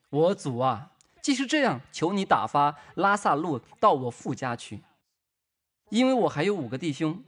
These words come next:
他可以对他们做见证，免得他们也来到这痛苦的地方。”我们先读到这里。要留意，这财主的性情并没改变。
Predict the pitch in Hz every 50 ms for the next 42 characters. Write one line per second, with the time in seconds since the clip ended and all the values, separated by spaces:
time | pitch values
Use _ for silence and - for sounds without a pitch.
0 | _ _ _ - 131 135 139 - 139 139 131 - 151 139 - 160 147 139 - -
1 | 160 151 - 233 214 135 110 117 127 98 - _ _ _ _ _ _ _ - 156
2 | 202 202 180 190 233 233 - - 254 262 240 214 180 147 139 127 113 104 104 110
3 | 113 123 139 196 165 131 - 151 131 - - - 175 123 - - - - - 139
4 | 123 107 - - 113 110 113 - _ _ _ _ - 151 160 185 185 180 214 226
5 | 226 - 139 139 139 185 143 127 - 135 113 104 107 - _ _ _ _ _ _
6 | _ _ _ _ _ _ _ _ _ _ _ _ _ _ _ _ - 226 208 170
7 | 151 127 131 165 185 151 113 - _ _ - 202 175 - - - 131 185 185 170
8 | 123 120 120 - - 254 156 113 - - 107 101 - _ _ - - 165 117 107
9 | 113 120 - 107 82 80 - 107 101